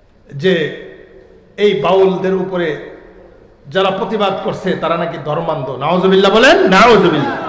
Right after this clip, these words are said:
বাউলদের প্রতিদিন গান হইতেছে, কোনো জায়গাতে তো কেউ গিয়ে তাদেরকে আঘাত করে নাই, কিন্তু তারা যখন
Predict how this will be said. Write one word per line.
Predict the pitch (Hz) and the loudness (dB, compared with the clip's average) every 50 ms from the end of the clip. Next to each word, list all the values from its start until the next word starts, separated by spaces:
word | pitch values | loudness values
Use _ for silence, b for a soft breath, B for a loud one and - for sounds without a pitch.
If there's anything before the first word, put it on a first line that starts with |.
| - - - - - - - | -12 -12 -14 -14 -10 -4 0
বাউলদের | 254 262 247 240 220 226 226 208 - | 2 2 2 2 2 0 0 0 -2
প্রতিদিন | 277 277 - 202 208 226 214 | -4 -4 -4 -6 -6 -4 -2
গান | 190 190 190 185 | 0 0 0 2
হইতেছে, | 165 175 175 - 151 143 - 143 - - - - - | 0 -2 -2 -4 -6 -8 -10 -12 -14 -14 -16 -12 -8
কোনো | 202 208 214 | -6 -4 -2
জায়গাতে | 220 226 220 226 220 214 | -2 -2 -2 0 -2 -2
তো | - 220 220 214 - - - - - - - - - - - - - | -2 -2 -4 -4 -6 -10 -14 -16 -20 -20 -20 -20 -20 -20 -20 -10 -2
কেউ | - 220 226 220 | 0 2 2 4
গিয়ে | 214 233 | 2 2
তাদেরকে | 214 226 220 208 226 214 214 240 | 0 0 0 0 0 0 0 0
আঘাত | 233 220 214 233 233 - - | 0 0 0 0 -2 -2 0
করে | 254 240 247 | 0 0 0
নাই, | 240 226 170 139 - - - - - - - - - - - - - - - | 0 -2 -4 -4 -6 -10 -12 -14 -18 -20 -20 -20 -20 -20 -20 -20 -20 -14 -8
কিন্তু | - 208 196 180 190 185 185 | -6 -6 -4 -2 -2 -2 0
তারা | 202 196 214 214 | 0 -2 -2 -2
যখন | 214 214 214 208 | -2 -2 -2 -2